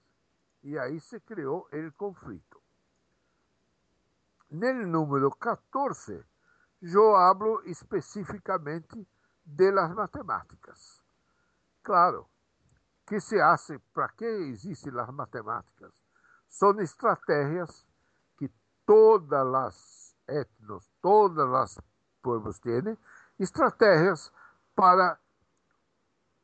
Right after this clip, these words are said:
clasificar, ordenar,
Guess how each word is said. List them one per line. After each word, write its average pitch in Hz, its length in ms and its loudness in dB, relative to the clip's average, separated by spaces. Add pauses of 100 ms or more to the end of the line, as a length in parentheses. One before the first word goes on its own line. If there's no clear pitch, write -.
(1500)
clasificar, 165 1200 2 (1120)
ordenar, 156 1080 0